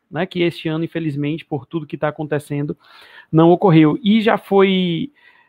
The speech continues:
uma sensação maravilhosa. Imagine correr a, vamos dizer assim, a prova mais charmosa do Brasil no Rio de Janeiro, né? Deve ser uma sensação, assim, inigualável.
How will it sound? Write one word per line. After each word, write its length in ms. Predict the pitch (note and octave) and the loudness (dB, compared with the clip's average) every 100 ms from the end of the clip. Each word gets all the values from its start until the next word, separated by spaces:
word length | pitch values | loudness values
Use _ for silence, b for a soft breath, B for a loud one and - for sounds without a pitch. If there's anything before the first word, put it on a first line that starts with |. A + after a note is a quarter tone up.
| _ - | _ -2
uma 300 | D#3+ D#3+ D#3 | 2 2 2
sensação 680 | E3+ E3+ F3 - E3 D#3 | 0 0 -2 -2 -6 -4
maravilhosa. 760 | D3+ F3+ F#3 E3+ D#3 D#3 E3+ E3 | -4 -2 -2 -4 -2 -2 -2 -2
Imagine 320 | E3+ D#3 G3 | -6 -6 -8
correr 600 | - G#3+ E3 F3 F#3 - _ _ _ _ - | -6 -4 0 0 0 -4 _ _ _ _ -6
a, 680 | D3 D3 C#3+ C#3 C3+ C3 - | -4 -2 0 -2 -4 -8 -8
vamos 160 | C3+ C#3 | -6 -2
dizer 100 | D3 | -2
assim, 200 | D3 D3+ | -2 -8
a 80 | |
prova 840 | C#3+ _ D3+ E3 F3 D3+ F3+ F3+ E3+ _ _ _ _ | -8 _ 0 2 2 2 0 0 -4 _ _ _ _
mais 240 | - D#3+ G3 | -6 -6 -4
charmosa 840 | A3 C3+ C#3 D3+ D#3+ C#3 C3 B2 _ _ | -6 -4 -2 0 0 -2 -8 -10 _ _
do 140 | C#3+ | -6
Brasil 680 | D3+ D#3 C3 D3 F#3 B3+ - _ _ | -2 0 -2 -4 -4 -4 -8 _ _
no 140 | F3+ C4+ | 0 2
Rio 220 | F#3+ A#3+ | 2 -2
de 80 | F#3+ | -4
Janeiro, 480 | A#3 F3 C3+ B2+ A#2 _ | -6 -2 -2 -4 -8 _
né? 280 | B2+ D3+ G#3 | -10 -10 -6
Deve 240 | E3 D#3 | -4 -6
ser 200 | C#3 - | -6 -10
uma 400 | D#3 D#3 D3 C#3+ - _ | -6 -4 -4 -4 -8 _
sensação, 600 | _ D#3 C#3+ D#3 - D#3+ | _ -6 -4 -4 -4 -6
assim, 440 | D3 - D3+ D#3+ F3 b b - | -6 -6 -6 -4 -6 b b 0
inigualável. 840 | A#3+ G3 G3+ A3 E3+ A#2 A#2 B2 | 2 4 2 2 2 0 -4 -6